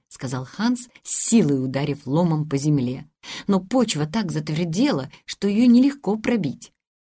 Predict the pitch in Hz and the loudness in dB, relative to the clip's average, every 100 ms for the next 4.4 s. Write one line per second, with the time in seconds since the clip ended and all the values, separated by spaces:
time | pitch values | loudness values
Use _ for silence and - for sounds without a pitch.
0 | _ - 247 226 - 220 185 151 - 185 | _ 2 4 4 0 0 2 0 -4 -6
1 | 170 131 127 - - 147 147 143 139 139 | -4 -4 -6 -12 -10 -6 -6 -6 -6 -4
2 | 170 214 - - - 151 - 143 170 165 | -2 -4 -10 -20 -6 -6 -4 -4 -2 -4
3 | 156 135 139 143 147 151 139 131 - - | -6 -4 -2 -2 -2 -2 0 -2 -6 -20
4 | - 330 294 269 | -8 -4 0 0